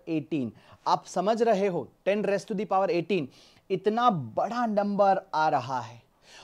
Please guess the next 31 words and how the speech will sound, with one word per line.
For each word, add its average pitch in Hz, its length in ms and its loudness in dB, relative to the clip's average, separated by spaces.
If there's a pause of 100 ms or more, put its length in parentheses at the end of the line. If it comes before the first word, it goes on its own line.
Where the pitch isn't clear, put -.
और 202 200 2
इतने 247 320 2
बड़े 202 340 6
नंबर 214 360 2
को 226 160 2
काउंट 202 440 0
करना 202 300 -2 (140)
पॉसिबल 185 520 -2
नहीं 151 600 -4
है, 131 240 -10 (320)
इतने 202 320 0
बड़े 170 280 4
नंबर 190 340 2
को 311 280 4 (260)
काउंट 185 260 0
करना 190 240 -4
पॉसिबल 180 640 -2
नहीं 147 400 -4
है। 143 180 -8 (260)
Lump 208 540 4
of 262 180 2 (140)
electrons, 185 600 0
यानी 180 180 2
कि 208 140 -4
जब 196 220 6
इस 208 120 6
बॉडी 180 400 6
से 226 280 2 (240)
इलेक्ट्रॉन 190 520 0
बाहर 175 400 2
निकलेंगे 233 480 0